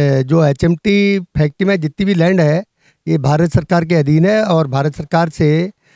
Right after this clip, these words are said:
हम उत्तराखंड सरकार को इसको लेकर के इसमें एक, अ,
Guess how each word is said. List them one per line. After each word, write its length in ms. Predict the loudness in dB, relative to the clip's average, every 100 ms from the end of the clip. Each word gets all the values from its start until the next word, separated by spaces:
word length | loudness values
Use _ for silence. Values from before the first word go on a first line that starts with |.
| _ -2
हम 160 | 0
उत्तराखंड 760 | 0 0 0 0 0 0 -2 0
सरकार 440 | -2 0 0 0
को 200 | 0 0
इसको 680 | 0 -2 0 2 4 0 -4 _ _ -2
लेकर 380 | -2 0 -2
के 200 | 0 -2
इसमें 320 | -2 -2 -2 0
एक, 260 | -2 0
अ, 440 | 0 2 0 -4